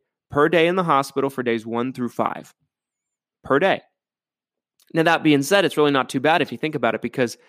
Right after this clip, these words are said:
usually the average hospital stay is anywhere between five to ten thousand dollars a night in the hospital, depending on what they're doing. So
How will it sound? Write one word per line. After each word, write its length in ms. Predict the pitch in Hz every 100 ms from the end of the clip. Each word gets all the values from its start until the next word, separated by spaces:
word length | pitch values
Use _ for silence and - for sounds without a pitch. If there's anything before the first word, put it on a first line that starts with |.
| _ _ _ 135
usually 460 | 190 220 143 117
the 120 | 127
average 240 | 147 143 131
hospital 400 | 151 160 151 127
stay 220 | - 123
is 100 | 117
anywhere 240 | 127 123
between 320 | 117 117 120 110
five 320 | - 123 117
to 60 |
ten 260 | 113 135 120
thousand 280 | 117 113 113
dollars 340 | 117 113 107
a 40 | 101
night 360 | 117 117 - -
in 60 |
the 80 | 107
hospital, 420 | 110 104 - - - _ _ _ -
depending 280 | 135 123
on 60 | 117
what 140 | 110
they're 80 | -
doing. 180 | - - - _ _ _ _ _ _ _ _ _
So 380 | - 135 123